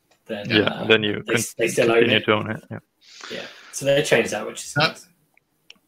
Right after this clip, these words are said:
Speaker 3: that was, that, that was the one I was afraid of, because if, like, the scorekeeper basically owns the one that is, like, the one that, like, transfers, like, over
Speaker 1: Yeah.
Speaker 3: the move, the term of the game. It's like, well, as long as you've been six inches of it and I don't kill him, I can't take it. <laughs> Like, it does
Speaker 1: Yeah.
Speaker 3: not matter what I do.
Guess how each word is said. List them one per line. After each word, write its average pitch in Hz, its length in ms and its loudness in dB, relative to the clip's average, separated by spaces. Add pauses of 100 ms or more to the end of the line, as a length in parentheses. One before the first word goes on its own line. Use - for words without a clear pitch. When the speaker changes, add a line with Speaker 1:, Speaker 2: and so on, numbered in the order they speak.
(240)
Speaker 3:
that 170 160 4
was, 165 120 4
that, 151 160 2
that 151 140 4
was 180 120 2
the 147 80 0
one 135 120 4
I 131 60 6
was 120 160 0
afraid 131 300 -2
of, 113 120 -4
because 110 240 -8
if, 120 120 -4
like, 107 160 -14
the - 80 -14
scorekeeper 135 680 -4
basically 113 560 -14
owns 131 280 -10
the 117 80 -4
one 110 340 -12
that 113 140 -4
is, 110 180 -4
like, 107 160 0
the 113 80 -4
one 110 300 -12
that, 117 160 -10
like, 117 180 -2
transfers, 110 840 0
like, 110 240 0
over 110 380 0 (240)
Speaker 1:
Yeah. 131 200 4
Speaker 3:
the 123 60 6
move, 131 200 6
the 139 100 6
term 143 200 6
of 135 40 8
the 135 80 8
game. 135 180 8
It's 135 140 10
like, 139 160 4 (380)
well, 175 200 8
as 170 120 8
long 196 140 8
as 202 140 10
you've 170 100 8
been 160 100 10
six - 280 6
inches 165 280 6
of 127 100 6
it 123 100 6
and 127 120 6
I 131 40 8
don't 139 220 4
kill 156 160 4
him, 120 80 2
I - 60 2
can't 135 260 4
take 147 240 2
it. 101 160 -4
<laughs> 135 140 2 (280)
Like, 320 160 4
it 165 140 4
does 180 180 8
Speaker 1:
Yeah. 143 180 8
Speaker 3:
not 170 280 6
matter 135 340 0
what 110 160 -8
I 107 100 -2
do. 131 280 -2